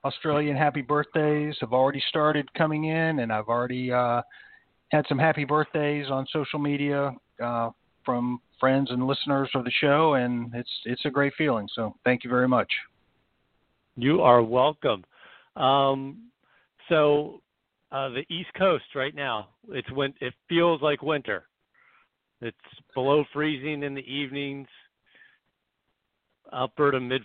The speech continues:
Speaker 2: forties, and very windy, and I don't like it. Please tell me it's
Speaker 1: Uh,
Speaker 2: better where you are, Bill.
Speaker 1: It's, it's definitely better. I've been keeping an eye on your temperatures up there because last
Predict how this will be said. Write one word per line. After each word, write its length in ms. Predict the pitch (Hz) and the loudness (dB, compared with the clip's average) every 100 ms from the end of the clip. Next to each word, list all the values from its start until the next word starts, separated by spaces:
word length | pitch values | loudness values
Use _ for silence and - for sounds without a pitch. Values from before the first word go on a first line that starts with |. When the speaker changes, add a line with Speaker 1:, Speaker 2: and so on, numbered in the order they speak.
| - | -4
Speaker 2:
forties, 440 | 135 139 135 127 - - _ _ | 0 0 0 -4 -10 -20 _ _
and 220 | 117 113 | -14 -8
very 200 | 127 127 | -2 -2
windy, 500 | 117 120 113 101 85 _ | 0 -4 -4 -10 -12 _
and 80 | 107 | -4
I 80 | 117 | 0
don't 200 | 123 117 | 0 0
like 240 | 110 107 | -2 -2
it. 100 | 85 - _ _ _ _ _ _ _ | -8 -18 _ _ _ _ _ _ _
Please 180 | - 143 - | 0 0 2
tell 160 | 156 139 | 2 2
me 220 | 135 131 | 0 -2
it's 120 | 131 | -2
Speaker 1:
Uh, 40 | - | -2
Speaker 2:
better 240 | 135 131 | -4 -2
where 140 | 117 | -4
you 200 | 113 117 | -4 -2
are, 140 | 110 98 | -2 -4
Bill. 280 | 90 90 - _ _ _ | -6 -12 -14 _ _ _
Speaker 1:
It's, 200 | - 143 - - | -4 -2 -4 -4
it's 220 | 139 135 127 - | -4 -4 -6 0
definitely 520 | 160 165 180 160 165 | 0 0 -2 0 -2
better. 600 | 131 156 156 139 143 151 | 0 0 2 0 -2 -2
I've 140 | 143 | -4
been 140 | 151 160 | -2 -6
keeping 340 | - 214 208 | -4 -4 -2
an 80 | 170 | -2
eye 320 | 160 175 180 | 0 0 -2
on 480 | 160 139 139 139 143 | -4 -4 -4 -4 -6
your 600 | 135 135 131 131 123 127 _ - | -8 -8 -8 -8 -8 -10 _ -2
temperatures 440 | 202 - 135 113 | -2 -2 -6 -2
up 120 | 120 - | -4 -4
there 280 | - 113 113 | -2 0 0
because 680 | 120 120 - 131 127 120 117 117 | -2 -10 -2 0 0 -2 -6 -8
last 480 | 120 135 147 147 | 0 2 4 0